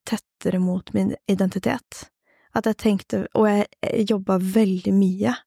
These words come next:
og drev masse egne prosjekter, og det var veldig stor del av, på en måte, livet og hverdagen, og,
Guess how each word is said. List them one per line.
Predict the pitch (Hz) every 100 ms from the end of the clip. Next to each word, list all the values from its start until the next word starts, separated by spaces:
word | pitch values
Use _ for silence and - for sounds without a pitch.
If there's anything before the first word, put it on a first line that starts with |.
| _ - - - _
og | - 196
drev | 196 190 185
masse | 214 - -
egne | - 196 185
prosjekter, | - 185 - - - 196
og | 185 190
det | 196 185
var | 185 185
veldig | 196 185
stor | - - - 180 180
del | 175 185 190
av, | 175
på | 180
en |
måte, | 180 -
livet | 170 180 180
og | 180
hverdagen, | 180 180 - 190 180
og, | 92 -